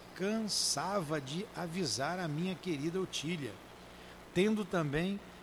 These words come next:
velha, sendo também velha e terrivelmente feia, que pretenderá, forçando-me a revelar-me publicamente com de Narbonne.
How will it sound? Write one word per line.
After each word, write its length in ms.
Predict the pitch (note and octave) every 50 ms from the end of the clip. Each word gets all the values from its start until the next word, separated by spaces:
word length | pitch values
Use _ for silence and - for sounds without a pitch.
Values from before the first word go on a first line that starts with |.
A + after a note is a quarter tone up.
| - -
velha, 840 | - F2 - - A2 C3+ D#3+ F#3 G3+ G#3+ G#3+ F3 D3 C3 A#2 A2+ - - - - - - - - - - - - - - -
sendo 520 | - - - - E3 G#3 A#3 A3+ G#3+ A3
também 580 | - - F#3 E3 D3 C3 C3 D#3 F#3 G#3 G#3+ G3+ - - - - - - - -
velha 760 | - - - G#2 B2+ D3+ F3 G3+ A3+ A#3+ A3 A3 A#3+ A#3 A3+ - - - - -
e 140 | - G3+ A3
terrivelmente 1000 | F#3+ - G3+ G3 D#3 D#3 F#3+ G3+ E3 D#3 F3+ D3+ C3+ C#3 E3+ G#3 G#3 - - A#3
feia, 680 | F3 - - - - - D#3 F#3 F#3+ F#3 E3 C#3 A2 G#2+ - - - - - - - - - - - - - - - - - - - -
que 160 | - - B3
pretenderá, 1000 | C4 - - G3+ F3+ D3+ - - F#3 G3+ G3+ G3+ F3+ F#3 C#3+ A2+ A#2 B2 B2 A2 A2 - - - - - - - - -
forçando-me 920 | - - - G3 F3 - - - - - F3 G3 G3 F#3 F#3+ F3 F3+ F3+ E3+ - - - - -
a 60 | D#3 C#3+
revelar-me 840 | C3 C#3+ E3 F3+ E3 F3+ E3 C#3+ C3 C#3 D#3 D3+ D3+ D3+ D#3 D3+
publicamente 960 | C#3 - - - C4+ D4 D4+ B3 A3 - G#3+ F#3 D#3+ D#3+ F3 F#3 E3+ - F3
com 240 | - - E3 D#3+ D#3
de 140 | D3 D#3 D3+
Narbonne. 500 | D3+ C#3+ A2+ A2 A2 A#2+ A#2 A2 G#2